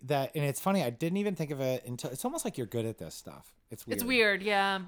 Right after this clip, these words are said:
Speaker 1: Um, 'cause I didn't even think about this until this moment right now. You mentioned Run the Jewels and her, and, um, and the, I've, I've, you know, I'm not saying I wouldn't have liked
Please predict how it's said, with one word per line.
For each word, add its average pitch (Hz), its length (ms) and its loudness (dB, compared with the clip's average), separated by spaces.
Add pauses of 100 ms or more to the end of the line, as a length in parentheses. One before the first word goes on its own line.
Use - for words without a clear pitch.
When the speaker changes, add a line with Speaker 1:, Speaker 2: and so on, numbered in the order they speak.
Speaker 1:
Um, 127 360 4 (100)
'cause 170 140 8
I 190 80 12
didn't 262 240 6
even 262 160 8
think 202 160 2
about 160 180 6
this 143 160 0
until 139 240 -2
this 151 240 -2
moment 143 280 0
right 120 180 -2
now. 113 160 -4
You 110 140 -2
mentioned 117 300 -4
Run 143 180 0
the 147 60 -2
Jewels 117 380 -2
and 110 140 -6
her, 101 420 -4
and, 113 300 -6 (640)
um, 113 500 0 (140)
and 123 380 -2 (200)
the, 131 560 0 (1120)
I've, 165 300 8
I've, 156 300 8
you 160 140 4
know, 131 160 8
I'm 135 120 2
not 170 160 4
saying 180 180 4
I 156 80 8
wouldn't 165 280 6
have 139 160 4 (460)
liked 156 680 4